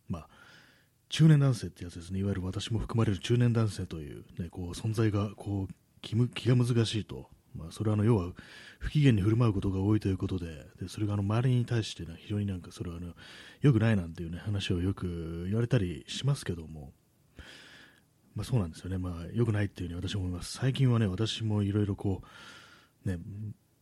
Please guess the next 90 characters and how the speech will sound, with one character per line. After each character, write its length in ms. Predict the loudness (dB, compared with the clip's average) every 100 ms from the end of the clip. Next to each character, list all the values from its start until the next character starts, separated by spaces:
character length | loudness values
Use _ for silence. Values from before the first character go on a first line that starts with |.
| _ _ _ _ _ _ _ -8
や 60 |
っ 40 | 2
ぱ 100 | 2
り 80 |
あ 80 | 2
の、 400 | -2 -6 -8 -10 -6
穏 160 | 0
や 100 | 2
か 80 | 2
で 80 | -2
あ 40 |
っ 20 | -2
た 120 | -2
り 60 |
と 100 | -2
か、 280 | -6 -10 -14 -14
ま 120 | -6 0
あ、 40 |
礼 160 | 4 4
儀 80 |
正 200 | 2 -2
し 100 | -2
く 100 | -4
あ 40 | -4
っ 20 |
た 120 | -4
り 60 | -8
と 120 | -10
か、 240 | -14 -18 -10
ま 120 | -8 -4
あ、 20 |
そ 160 | 0
う 20 | 2
い 40 |
う 20 |
こ 100 | 2
と 100 | 0
っ 20 | 2
て 120 | 0
い 40 |
う 20 |
の 80 | 0
は、 80 | -4
ま 80 | -6
あ、 20 |
一 140 | -4
つ 80 | -4
の 60 | -2
価 160 | -4
値 100 | -2
で 160 | -2 -4
あ 100 | -4
る 120 | -6
な、 120 | -6
な 120 | -10 -10
ん 40 |
て 60 | -6
い 40 |
う 40 |
ふ 20 | -6
う 40 |
に 40 |
思 160 | -2 -2
う 40 | -2
こ 120 | -4
と 80 | -8
が、 180 | -8 -14 -18 -20 -20 -8 -2
な 100 | 0
ん 40 |
か 80 | 0
ね、 120 | -4
こ 360 | -4 -4 -4 -4
う、 20 |
最 180 | -2 -2
近、 300 | 0 0 0 -4 -20 _ _ _ _ _ _ 0
そ 100 | 4
う 20 |
い 20 |
う 0 |
ふ 20 | 4
う 40 |
に 80 | 4
思 180 | 4 4
う 100 | 4
よ 120 | 0
う 40 |
に 100 | 0
な 80 | -6
っ 40 |
て、 280 | -10 -14 -14